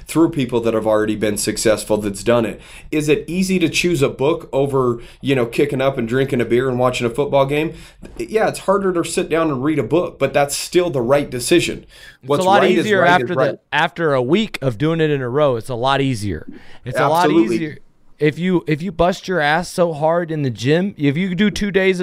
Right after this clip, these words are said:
Speaker 2: two workouts in a day, you don't wanna have a beer. You don't wanna, you don't wanna mess
Speaker 1: You don't
Speaker 2: up.
Speaker 1: wanna take a step backwards.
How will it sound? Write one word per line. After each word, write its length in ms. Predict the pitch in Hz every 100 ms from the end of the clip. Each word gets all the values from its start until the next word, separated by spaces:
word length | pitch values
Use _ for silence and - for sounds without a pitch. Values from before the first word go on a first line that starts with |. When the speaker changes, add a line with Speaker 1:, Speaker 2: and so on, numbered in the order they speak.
| -
Speaker 2:
two 180 | - 214
workouts 520 | 180 185 185 185 175
in 60 | 170
a 80 | 170
day, 140 | 180
you 140 | 196
don't 160 | 247 -
wanna 200 | 180 143
have 200 | 113 107
a 60 | 92
beer. 460 | 101 110 180 190 - - - -
You 120 | -
don't 180 | 330 269
wanna, 320 | 175 147 123 - -
you 100 | 233
don't 160 | -
wanna 380 | 190 151 131 98 _ _ -
mess 220 | 123 139
Speaker 1:
You 40 | 165
don't 80 |
Speaker 2:
up. 80 | 170
Speaker 1:
wanna 120 | 160
take 140 | 170 151
a 80 | 143
step 260 | - 135
backwards. 540 | 131 151 95 87 -